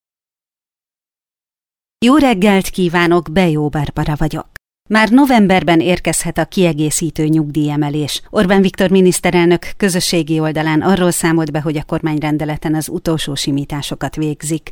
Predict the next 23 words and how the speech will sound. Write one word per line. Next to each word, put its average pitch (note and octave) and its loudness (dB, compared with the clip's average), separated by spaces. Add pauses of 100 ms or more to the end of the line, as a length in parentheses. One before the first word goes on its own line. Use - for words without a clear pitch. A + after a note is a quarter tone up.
Minden F#3+ 4
érintett D3+ -2
megkapja D#3 -2
majd D#3 -2
az D3+ -4
emelést, D#3 -2
a D#3 -4
tervek D#3+ -6
szerint D3 -8
már D3 -4
a C#3+ -2
jövő C#3 -6
hónapban. - -10 (120)
A G#3 0
kormányfő A#3 2
hozzátette, F3 -2
mindenki F#3 0
a E3 2
nyugdíjának D#3+ 0
megfelelő D3 -6
összegre D3 -6
számíthat, D3+ -6
ami E3 -2